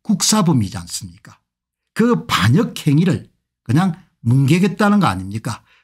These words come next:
그리고 나서 임기를 삼 년 동안 본인이 채울 수 있겠다? 저는 그렇게 쉽지 않다고 봅니다.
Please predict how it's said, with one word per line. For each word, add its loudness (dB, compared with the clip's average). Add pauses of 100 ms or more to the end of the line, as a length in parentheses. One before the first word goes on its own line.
그리고 2
나서 0
임기를 2
삼 0
년 2
동안 2
본인이 2
채울 0
수 -2
있겠다? -2 (520)
저는 0
그렇게 -4
쉽지 -2
않다고 -2
봅니다. -16